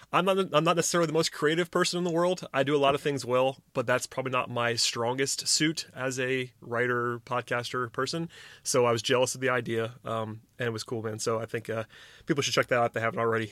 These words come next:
Um, I had fun watching it, and I will keep, uh, keep rolling along with you. So check out the Substack and all that stuff.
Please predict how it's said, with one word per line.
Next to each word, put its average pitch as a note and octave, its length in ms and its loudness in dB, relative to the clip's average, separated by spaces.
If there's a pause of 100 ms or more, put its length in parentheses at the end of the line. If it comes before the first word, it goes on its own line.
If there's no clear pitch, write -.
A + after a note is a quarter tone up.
Um, A2 260 -12
I B2+ 120 -2
had B2 100 -2
fun A2 200 -8
watching A2 300 -4
it, A#2 120 -4
and A2 100 -6
I G#2+ 60 -6
will A2 320 -14
keep, - 260 -10
uh, A2+ 180 -2
keep C3+ 180 -4
rolling C#3 200 4
along A#2+ 220 2
with G#2+ 120 -8
you. A2 60 -8
So G#2+ 80 -10
check - 160 -4
out B2 140 -4
the - 40 -10
Substack A2 440 -6 (580)
and B2+ 100 -2
all A2+ 120 2
that A2 120 0
stuff. - 300 -2